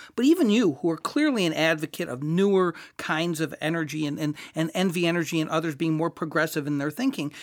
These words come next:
you said today that you voted against it. You're worried about protections for the consumer, are you not?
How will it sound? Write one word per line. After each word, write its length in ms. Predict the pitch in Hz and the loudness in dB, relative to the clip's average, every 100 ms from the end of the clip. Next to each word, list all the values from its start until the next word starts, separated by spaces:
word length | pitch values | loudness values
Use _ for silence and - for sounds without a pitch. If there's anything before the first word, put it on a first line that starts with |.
| - - | -14 0
you 140 | 262 | 0
said 360 | - 220 180 - | 2 2 2 0
today 260 | 151 151 | 0 2
that 60 | 156 | 0
you 140 | 170 | -2
voted 320 | 143 180 185 | -2 -2 0
against 360 | 147 147 196 - | -4 -4 -6 -6
it. 60 | 190 | -2
You're 180 | 285 | 0
worried 420 | 269 196 294 302 165 | 0 -2 0 2 2
about 240 | 156 156 | 0 -2
protections 520 | 180 - 208 - 208 | -6 -4 -4 -4 -8
for 120 | - | -6
the 60 | 185 | -8
consumer, 540 | - 165 - 294 180 | -6 -8 -4 -2 -2
are 140 | 131 139 | -4 -4
you 120 | 156 | -2
not? 300 | 156 196 | -2 -4